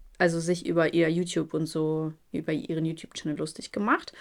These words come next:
Und dann kam halt die Frage, also die Frage war im Raum, „Was wollt ihr später werden?“ Und dann hat sie gesagt, ähm, dass sie realistisch gesehen irgendwas mit Studium, bla bla,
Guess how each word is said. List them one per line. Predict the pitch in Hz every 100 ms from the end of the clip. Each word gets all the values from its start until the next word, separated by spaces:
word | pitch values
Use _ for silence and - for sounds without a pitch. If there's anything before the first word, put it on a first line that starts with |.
| - -
Und | - 190
dann | 214 254 254
kam | 220 214
halt | 208 202
die |
Frage, | 185 - 208 226 220 220 233 247
also | 180
die | 170
Frage | - 196 196
war | 185
im | 180
Raum, | 175 180 175
„Was | 170 -
wollt | 190 185
ihr | 180
später | - 180 165 160 156
werden?“ | 202 240 254
Und | 254 - -
dann | 185
hat | 170
sie | 165 190
gesagt, | 180 175 170 170 - - - - - - - _ _
ähm, | - 208 196 196 202 -
dass | - 185 -
sie | 202 196
realistisch | - 185 180 196 226 214 -
gesehen | 185 175 180 180 180 175 175 _ _
irgendwas | 180 180 170 165
mit | 170
Studium, | - 247 262 247 240 240
bla | 220 196 196
bla, | 196 196 202